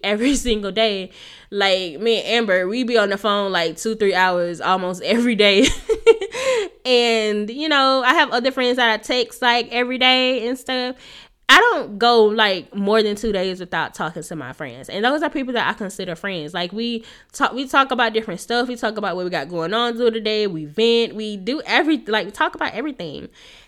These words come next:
And I just feel like that's very important to actually, like, m-,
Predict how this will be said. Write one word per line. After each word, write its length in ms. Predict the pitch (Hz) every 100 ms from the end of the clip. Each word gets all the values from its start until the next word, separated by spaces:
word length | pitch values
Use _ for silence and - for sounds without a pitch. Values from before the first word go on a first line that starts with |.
| _ -
And 640 | 247 240 240 220 208 208 208 - _ _ _ _ _ - - -
I 140 | 226
just 340 | 262 262 254 -
feel 360 | - - 285
like 240 | 262 233 220
that's 240 | 240 254
very 720 | 196 208 226 247 233 214 196 - - - -
important 680 | 190 - 247 277 240 185 -
to 200 | - 185
actually, 540 | 220 220 - 233 208
like, 160 | 202 208 _ _ -
m-, 360 | 208 190 -